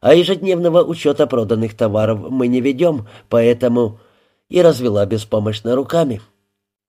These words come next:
«Неужели ничего конкретного так и не вспомнили?» Заведующая пожала плечами, будто сомневаясь, стоит ли говорить,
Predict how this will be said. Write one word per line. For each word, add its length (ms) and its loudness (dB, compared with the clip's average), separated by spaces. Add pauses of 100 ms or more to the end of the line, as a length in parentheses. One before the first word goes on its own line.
(200)
«Неужели 640 0
ничего 440 -2
конкретного 800 0
так 240 -2
и 60 0
не 140 0
вспомнили?» 640 -2 (960)
Заведующая 720 0
пожала 400 0
плечами, 560 0
будто 340 -2
сомневаясь, 680 -2
стоит 360 -2
ли 100 -2
говорить, 540 -2